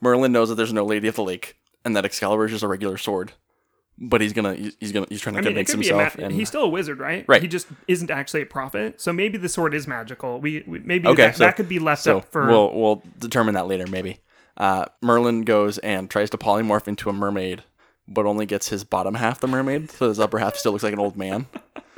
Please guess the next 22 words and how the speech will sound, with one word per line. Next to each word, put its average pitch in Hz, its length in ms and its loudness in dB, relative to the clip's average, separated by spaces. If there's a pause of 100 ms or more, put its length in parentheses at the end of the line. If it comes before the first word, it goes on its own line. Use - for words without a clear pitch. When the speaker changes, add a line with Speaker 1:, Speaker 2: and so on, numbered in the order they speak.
(440)
Speaker 1:
And 104 100 -2
he's 104 100 0
swimming 117 200 2
around 110 200 4
in 104 60 2
the 104 140 4
water. 95 360 0 (320)
Um, 95 480 -4 (100)
Arthur 107 240 2
assumes 107 360 0
that 107 120 2
his 107 160 -2
beard 110 320 -2
is 107 80 -6
just 101 160 -6
the 98 80 -4
long 98 260 2
hair 107 280 -2
of 101 80 -4
the 104 80 -4
mermaid, 95 440 -6 (800)
and 98 380 0